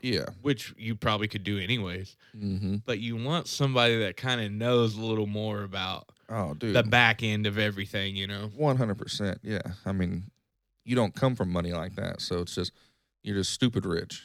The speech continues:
Speaker 1: you know? So, yes, you definitely
Speaker 2: Yeah,
Speaker 1: need,
Speaker 2: you're,
Speaker 1: you definitely
Speaker 2: you're
Speaker 1: need some help.
Speaker 2: I wanna put a zoo in my backyard, and your <laughs> advisor's like, "Come on, bro, chill, chill, dog." <laughs> I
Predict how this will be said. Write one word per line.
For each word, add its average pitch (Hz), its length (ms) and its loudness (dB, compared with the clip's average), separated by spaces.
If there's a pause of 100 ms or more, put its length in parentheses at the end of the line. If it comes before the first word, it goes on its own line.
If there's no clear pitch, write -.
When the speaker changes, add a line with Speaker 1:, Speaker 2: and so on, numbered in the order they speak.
Speaker 1:
you 95 160 -4
know? 82 180 0
So, 82 300 -4 (680)
yes, - 340 -6
you 98 120 -2
definitely 92 240 2
Speaker 2:
Yeah, 90 60 0
Speaker 1:
need, 95 100 2
Speaker 2:
you're, 120 140 4 (140)
Speaker 1:
you 117 60 0
definitely 113 100 4 (100)
Speaker 2:
you're 101 80 4
Speaker 1:
need 101 120 6
some 87 140 -2
help. 87 220 2 (100)
Speaker 2:
I 143 60 0
wanna 214 180 6
put 151 180 0
a 123 120 4
zoo 117 340 0
in 156 80 0
my 104 140 -2
backyard, 104 640 -2
and 101 80 -6
your 101 240 0
<laughs> - 20 0
advisor's 104 580 -4
like, 110 200 -2 (120)
"Come 127 140 -4
on, 107 160 2
bro, 107 280 0
chill, 117 440 2 (160)
chill, 127 300 2
dog." 104 380 -2
<laughs> - 60 -4
I 175 680 4